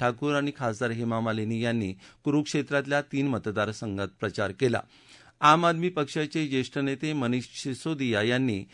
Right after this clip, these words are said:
हिसार आणि अधमपूरमधल्या पक्ष उमेदवारांसाठी रोड शो घेतला. पंजाबचे मंत्री हरपाल सिंग छिमा यांनी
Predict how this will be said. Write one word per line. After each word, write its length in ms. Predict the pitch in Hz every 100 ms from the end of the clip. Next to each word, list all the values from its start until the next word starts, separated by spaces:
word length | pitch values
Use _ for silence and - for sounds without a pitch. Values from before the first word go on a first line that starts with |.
| - _
हिसार 380 | 147 147 175 180
आणि 440 | - 139 135 139 139 - _
अधमपूरमधल्या 720 | 143 147 175 170 143 131 123 131
पक्ष 320 | 131 123 -
उमेदवारांसाठी 960 | 147 135 117 110 107 104 104 120 147 156
रोड 280 | 117 107 113
शो 260 | - 127 104
घेतला. 420 | 104 104 110 107 - _ _ - - _
पंजाबचे 460 | 147 147 156 143 165
मंत्री 300 | 151 147 160
हरपाल 380 | 151 131 131 123
सिंग 320 | - 139 131 -
छिमा 340 | - 151 123 101
यांनी 460 | 123 123 123 123